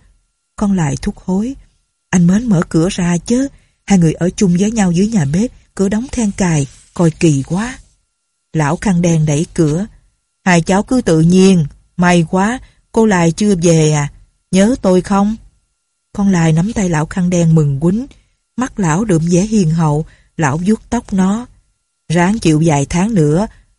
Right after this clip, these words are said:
hổm rày cai tổng biện làm gì?" "Trời ơi, hồi bữa lên xác hắc hổ, cháu sợ quá.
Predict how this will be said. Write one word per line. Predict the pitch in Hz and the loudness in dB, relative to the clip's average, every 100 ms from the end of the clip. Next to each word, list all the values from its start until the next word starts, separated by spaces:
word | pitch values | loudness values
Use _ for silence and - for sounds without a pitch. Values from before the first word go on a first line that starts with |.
| - | -4
hổm | 165 208 | -2 0
rày | 208 170 156 | 0 0 0
cai | 185 175 | 0 -2
tổng | 151 196 | 0 0
biện | 175 151 175 | 0 2 2
làm | 170 156 | 2 0
gì?" | 156 160 156 - _ _ _ _ _ _ _ _ _ - | 2 4 2 -2 _ _ _ _ _ _ _ _ _ -4
"Trời | 165 165 | -2 -2
ơi, | 196 196 202 - - | -4 -2 -2 -4 -10
hồi | - 180 | 0 2
bữa | 160 | 2
lên | 202 214 | 2 0
xác | 202 240 - | 0 -4 -6
hắc | 277 - | -12 -6
hổ, | 190 156 151 117 | 0 0 0 -2
cháu | 214 226 | -4 -2
sợ | 262 180 143 156 | -2 -2 -2 -2
quá. | 160 208 247 | -4 -4 -6